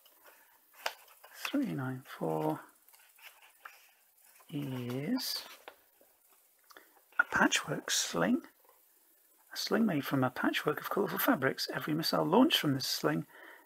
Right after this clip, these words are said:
carries a random mag-, mag-, magical effect. The sling was crafted by an entan-, enchanter's apprentice. She took her tutor's project scraps and sewed them into a magically unstable sling,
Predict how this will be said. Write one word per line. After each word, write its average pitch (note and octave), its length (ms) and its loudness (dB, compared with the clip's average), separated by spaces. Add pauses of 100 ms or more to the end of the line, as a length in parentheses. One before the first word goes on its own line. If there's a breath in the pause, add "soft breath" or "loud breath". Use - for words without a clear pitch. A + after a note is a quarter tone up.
carries C#3 300 -4
a - 20 0
random C3+ 280 0
mag-, C3+ 220 0 (120)
mag-, D3 340 0
magical - 400 -2
effect. - 480 -4 (580 loud breath)
The - 60 -4
sling E3+ 240 4
was D3 160 4
crafted - 460 4
by E3 100 4
an C#3+ 200 0
entan-, - 260 -2 (120)
enchanter's F#3+ 480 2
apprentice. - 640 -4 (600 soft breath)
She - 180 -4
took A3+ 200 0
her D3+ 120 0
tutor's - 480 2 (240)
project - 440 2
scraps - 640 2
and E3 160 0
sewed F#3 280 4
them D#3+ 240 -2 (100)
into D#3 320 -4
a D#3 60 -2
magically - 480 -2
unstable E3 600 0
sling, D#3 380 0